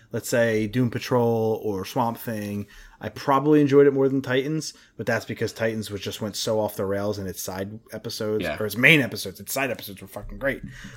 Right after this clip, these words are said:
Speaker 1: But, uh, anyway, what about Swamp Thing? I will say that I'm only halfway through episode two.
Speaker 2: Best show on the D C network, hands
Speaker 1: I,
Speaker 2: down. Better
Speaker 1: I
Speaker 2: than Titans, better than Doom Patrol.
Speaker 1: I am, I am.
Speaker 2: Hands
Speaker 1: You're,
Speaker 2: down.
Speaker 1: you're caught up. Episode four drops tomorrow
Speaker 2: Tomorrow.
Speaker 1: or today, depending on, uh, when I
Speaker 2: Dude.
Speaker 1: get around to editing this.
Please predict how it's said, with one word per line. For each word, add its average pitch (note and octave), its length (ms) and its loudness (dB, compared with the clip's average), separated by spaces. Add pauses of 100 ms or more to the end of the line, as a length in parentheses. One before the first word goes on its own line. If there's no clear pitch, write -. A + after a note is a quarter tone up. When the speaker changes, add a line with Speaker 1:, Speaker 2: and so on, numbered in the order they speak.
(120)
Speaker 1:
But, B2 220 10
uh, A#2 200 4
anyway, C3+ 440 8 (260)
what F3 260 8
about A3 300 4
Swamp C3 380 2
Thing? E2+ 260 -10
I B2+ 140 4
will D3+ 160 8
say F3 260 2
that D3+ 160 0
I'm C#3+ 180 2
only C#3+ 180 0
halfway C3+ 480 -2
through B2+ 200 -2
episode A#2 480 -6
two. - 160 -4
Speaker 2:
Best A#2 220 6
show G#2 200 4
on G2+ 80 0
the F2+ 60 0
D F#2 160 -2
C F2+ 140 -6
network, D#2 420 -6 (120)
hands F2+ 300 -4
Speaker 1:
I, F2 40 2
Speaker 2:
down. F2 100 -2
Better G2+ 160 8
Speaker 1:
I G#2 60 6
Speaker 2:
than - 100 2
Titans, G#2 280 6
better G2 200 2
than G2 140 0
Doom G2+ 160 2
Patrol. G2 480 0
Speaker 1:
I C3+ 140 2
am, C3 180 2
I A#2+ 140 -2
am. B2+ 260 2
Speaker 2:
Hands G2 200 0
Speaker 1:
You're, F3+ 200 10
Speaker 2:
down. D#3 100 0
Speaker 1:
you're D#3+ 220 8
caught D#3+ 320 2
up. G#2 240 -4
Episode D#3+ 400 -2
four D#3 180 4
drops B2+ 300 2
tomorrow B2+ 380 4
Speaker 2:
Tomorrow. A2 160 4
Speaker 1:
or B2 180 0
today, A#2+ 420 4
depending A#2 460 0
on, A2 200 0
uh, G#2+ 200 -2
when G#2+ 240 -2
I G#2 160 -2
Speaker 2:
Dude. G2+ 160 4
Speaker 1:
get G#2 120 2
around G#2 160 -2
to G#2 100 -8
editing G#2+ 340 -4
this. G2 240 -10